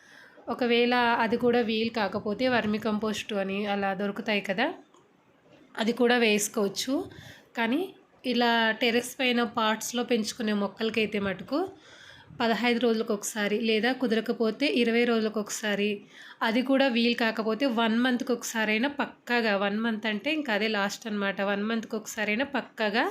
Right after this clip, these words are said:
ఎరువులు అది ఇచ్చుకోవాలండి. ఒక గుప్పెడు, రెండు గుప్పెళ్ళు, మొక్క సైజుని బట్టి అలా చుట్టూరు వేసుకుంటే మొక్కలు మనకు బలంగా వస్తాయి, మంచి గ్రోత్ ఉంటుంది, కాపు, పూత అవన్నీ కూడా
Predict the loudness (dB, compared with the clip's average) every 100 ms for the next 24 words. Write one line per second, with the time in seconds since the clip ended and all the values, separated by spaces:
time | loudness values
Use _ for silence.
0 | -4 -16 -20 -18 -4 2 4 4 4 2
1 | -2 -4 -2 0 0 -2 0 -2 -2 -4
2 | -6 -6 -6 -4 -2 -2 0 0 0 -2
3 | -4 -4 -2 0 -2 -2 -4 0 2 4
4 | 2 0 -2 -8 -10 -18 -20 -20 -18 -8
5 | -6 -4 -4 -2 0 0 0 0 -2 -6
6 | -6 -4 -2 -2 -2 -2 0 0 -2 -4
7 | -4 -2 -2 0 0 0 -4 -2 0 0
8 | -2 -6 -18 _ -8 -4 -2 -2 -2 0
9 | 0 2 2 0 0 -2 0 0 -2 0
10 | 2 2 0 -4 -2 -4 -4 -4 -4 -4
11 | -4 -4 0